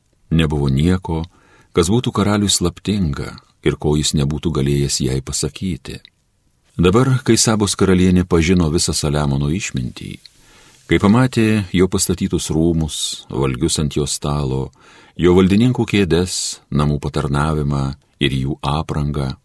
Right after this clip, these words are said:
jo gėrimus ir atnašą, kurią jis aukojo Viešpaties namuose, tada jai užėmė kvapą.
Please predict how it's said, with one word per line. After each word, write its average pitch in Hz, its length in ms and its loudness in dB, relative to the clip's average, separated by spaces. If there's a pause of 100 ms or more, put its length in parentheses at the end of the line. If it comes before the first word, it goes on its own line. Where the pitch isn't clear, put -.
(360)
jo 87 240 4
gėrimus 113 460 2
ir 101 160 0
atnašą, 85 580 -2
kurią 78 300 -2
jis 73 180 -2
aukojo 73 460 -2
Viešpaties 71 580 -4
namuose, 69 540 -4 (420)
tada 107 640 4
jai 92 420 4 (140)
užėmė 85 420 2
kvapą. 82 640 -6